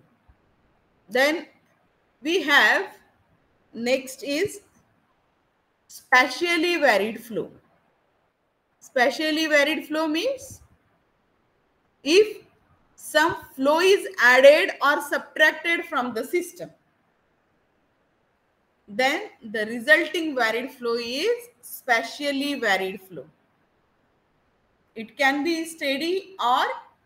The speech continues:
unsteady. So in steady, uh, spatially varied flow, the discharge while being, uh, steady varies along the channel length.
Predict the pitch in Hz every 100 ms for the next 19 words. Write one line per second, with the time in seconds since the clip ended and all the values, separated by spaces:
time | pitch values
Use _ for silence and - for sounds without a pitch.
0 | - 226 254 254 247 190 147 - _ _
1 | - - 240 269 262 262 294 359 392 -
2 | - _ _ _ _ - 220 226 - 277
3 | 269 302 285 285 269 240 247 269 - 269
4 | 311 440 - 220 214 208 240 - 277 294
5 | 330 330 - _ - 196 202 214 233 220
6 | 220 269 262 - 196 208 - 330 349 349
7 | 381 220 233 240 277 349 277 - _ _
8 | _ _ _ _ 202 220 247 254 262 320
9 | 480 - - _ _ 254 220 220 208 185
10 | 156 185 -